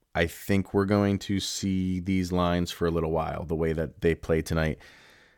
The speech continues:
especially those, that third and fourth line. There were times where I saw Jost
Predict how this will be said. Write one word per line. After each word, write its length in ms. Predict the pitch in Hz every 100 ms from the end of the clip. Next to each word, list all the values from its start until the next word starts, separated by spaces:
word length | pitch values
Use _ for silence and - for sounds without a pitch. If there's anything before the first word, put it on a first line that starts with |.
| _ -
especially 640 | 101 - - 95 - 90
those, 560 | 87 87 85 80 - -
that 160 | 82 -
third 240 | 92 82
and 80 | 82
fourth 240 | 80 80
line. 220 | 87 80 80
There 80 |
were 60 | 82
times 320 | - 123 139
where 100 | 110
I 40 | 98
saw 240 | - 92
Jost 500 | 87 90 87 - -